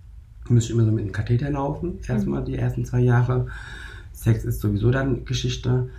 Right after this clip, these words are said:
Speaker 1: Und ich bin mein Leben lang entstellt. Also ich könnte wirklich ein Leben lang jede zehn Jahre eine Korrektur machen, vielleicht. Also so hat er es mir erklärt, ne? Und er hat gesagt, hier, hör mal zu,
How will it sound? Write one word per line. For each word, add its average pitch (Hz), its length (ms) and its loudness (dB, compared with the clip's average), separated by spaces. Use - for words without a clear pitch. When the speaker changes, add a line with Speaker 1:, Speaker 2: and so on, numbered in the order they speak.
Speaker 1:
Und 123 140 0
ich 117 180 0
bin 120 120 6
mein 110 200 8
Leben 117 140 6
lang 123 160 6
entstellt. 113 540 0
Also 110 120 0
ich 107 180 -4
könnte 113 300 2
wirklich 120 380 0
ein 123 80 2
Leben 131 240 2
lang 123 200 4
jede 123 280 4
zehn 117 240 2
Jahre 117 160 4
eine 113 140 4
Korrektur 110 480 0
machen, 123 280 4
vielleicht. 117 360 2
Also 113 180 4
so 120 140 4
hat 117 80 4
er 123 60 6
es 120 100 2
mir 123 100 2
erklärt, 117 460 -2
ne? 214 80 0
Und 160 140 -4
er 120 80 6
hat 120 120 2
gesagt, 117 340 4
hier, 120 140 4
hör 123 80 8
mal 120 160 6
zu, 123 360 -2